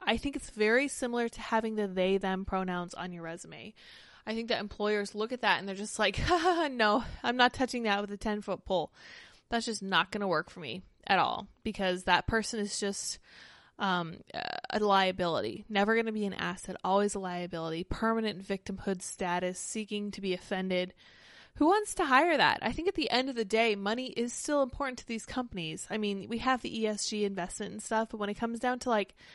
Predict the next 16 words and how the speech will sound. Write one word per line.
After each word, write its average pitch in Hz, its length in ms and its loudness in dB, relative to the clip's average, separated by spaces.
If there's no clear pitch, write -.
a 214 160 0
hiring 220 640 2
manager, 226 640 2
there 240 240 6
are 220 220 4
things 220 380 0
to 220 120 -2
think 247 320 0
about 196 380 6
other 226 240 6
than 202 200 -2
E 202 200 -4
S 185 320 -2
G, - 400 -2
for 214 220 -2
sure. 202 420 -2